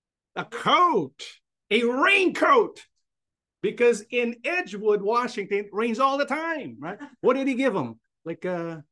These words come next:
a tunic, like a multicolored tunic, rainbow? <laughs> They say, like, a multicolored tunic. That's kinda weird, though. But he likes it. I mean, he was popular, right? And so who became jealous?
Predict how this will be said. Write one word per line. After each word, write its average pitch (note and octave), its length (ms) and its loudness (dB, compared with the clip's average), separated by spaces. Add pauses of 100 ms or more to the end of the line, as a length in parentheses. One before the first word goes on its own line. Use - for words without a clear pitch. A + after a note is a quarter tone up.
(360)
a C3+ 80 -16
tunic, G3+ 480 -12 (880)
like D3+ 160 -6
a D#3+ 80 -4
multicolored F3+ 840 -2
tunic, G3+ 440 -6 (540)
rainbow? F3+ 420 -4 (240)
<laughs> A#3 80 -2 (580)
They C3 60 -18
say, D#3+ 140 -4
like, C3+ 140 -8
a - 120 -20
multicolored D3 640 -10 (460)
tunic. D3 500 -6 (720)
That's F#3 120 -16
kinda C#4 240 -8
weird, D#3+ 300 -6
though. F#2 220 -12
But A#2+ 180 -8
he G#3+ 140 4
likes B3 320 0
it. G3+ 200 -4
I E3 60 -8
mean, F3 120 -6
he F3+ 100 -4
was E3+ 180 -4
popular, G3+ 680 -4 (200)
right? F3+ 340 -6 (260)
And G3 120 -4
so A#3+ 100 2
who C4 60 2
became C4 300 0
jealous? B3 500 2